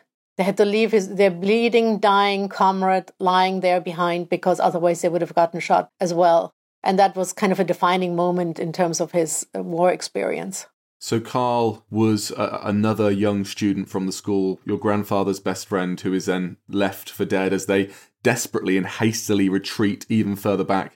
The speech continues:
Speaker 2: away from the Red Army.
Speaker 1: There were six of them, and when they start out, they almost talk as though they're on a school excursion. You know, okay, they're hanging out in this cattle train, and they're, they're smoking. No, they're not, I guess they're not smoking, but they're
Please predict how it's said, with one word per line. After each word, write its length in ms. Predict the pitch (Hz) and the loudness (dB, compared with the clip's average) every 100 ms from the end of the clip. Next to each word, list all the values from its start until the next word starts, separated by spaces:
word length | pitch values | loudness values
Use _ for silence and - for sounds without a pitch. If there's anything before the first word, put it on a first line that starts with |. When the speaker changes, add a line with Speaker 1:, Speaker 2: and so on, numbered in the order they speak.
| - | -6
Speaker 2:
away 340 | 92 98 98 | -2 2 2
from 200 | - 92 | 0 -4
the 80 | 92 | -4
Red 160 | 90 90 | -2 -4
Army. 320 | 82 82 80 _ _ _ - | -4 -8 -12 _ _ _ -2
Speaker 1:
There 140 | 247 | 2
were 100 | 254 | 2
six 340 | - 349 349 | 0 -4 0
of 160 | 277 202 | -2 2
them, 320 | 196 190 190 | 0 0 -4
and 220 | - 208 208 | -2 -2 2
when 160 | 226 | 2
they 140 | 226 226 | 2 0
start 340 | - 220 220 | 2 4 6
out, 380 | 226 285 247 - _ | 4 4 2 -4 _
they 80 | 226 | 2
almost 360 | 226 233 233 220 | 4 4 0 2
talk 280 | 208 208 208 | 4 4 2
as 80 | |
though 180 | 214 208 | 2 4
they're 140 | 208 202 | 4 4
on 80 | |
a 40 | 196 | 0
school 300 | - 285 349 | 2 4 4
excursion. 720 | 208 - 196 185 160 170 175 | 2 -2 -4 -2 -2 -4 0
You 80 | 208 | 2
know, 220 | 196 214 | 4 2
okay, 260 | 240 208 208 | 4 2 4
they're 140 | 185 | 2
hanging 340 | 196 208 202 | 0 -2 2
out 160 | 196 196 | 2 2
in 120 | 185 | 2
this 160 | 180 180 | -2 0
cattle 280 | 208 202 202 | 2 4 2
train, 540 | - 196 196 196 196 | 0 0 2 0 0
and 160 | 175 170 | 2 6
they're, 320 | 170 170 170 | 6 4 2
they're 160 | 170 | 0
smoking. 640 | 170 - 208 208 208 196 208 | 0 2 4 4 2 0 2
No, 140 | 208 | 4
they're 120 | 202 | 4
not, 120 | 214 190 | 4 4
I 80 | |
guess 180 | 190 208 | 4 2
they're 100 | 185 | 2
not 140 | 170 170 | -2 0
smoking, 400 | 175 170 170 165 | 0 0 2 0
but 160 | 165 | 0
they're 400 | 175 170 165 165 | 2 4 4 2